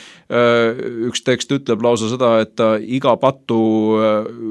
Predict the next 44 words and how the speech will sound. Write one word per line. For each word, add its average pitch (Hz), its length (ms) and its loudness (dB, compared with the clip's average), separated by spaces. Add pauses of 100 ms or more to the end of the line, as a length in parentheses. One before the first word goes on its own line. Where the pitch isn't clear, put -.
(260)
ühe 139 160 2
korra 127 320 2
vähemalt 107 420 0
tegema 113 340 0
pidi. 101 280 -4 (200)
Nii 107 200 -4
et 101 80 -10
kui 113 100 -6
me 117 140 -2
kristlastena 113 640 -2
õpetame, 110 400 -4
et 101 80 -6
Jeesus 117 380 0
on 110 160 0
nii-öelda 107 340 -2
lihaks 117 400 -2
saanud 110 280 -2
Jumal 135 340 0 (320)
ja 107 100 -4
samas 110 320 -2
täiuslik 104 480 -4
inimene, 131 560 0
et, 110 160 -6
et 101 140 -10
tema 117 200 -2
on 107 100 0
ilma 110 180 -2
patuta, 117 480 -4
siis, 110 360 -6
äh, 107 360 -2
moslemid 110 600 -4
Muhamedi 110 460 -2
kohta 110 300 -6
seda 107 220 -2
ei 107 80 -2
väida, 107 320 -4
et - 120 -16
ta 104 160 -6
oli 107 160 -6
ikkagi 107 240 -6
inimene, 135 420 -2
ta 113 120 -2
oli 110 140 -2
prohvet, 151 520 -4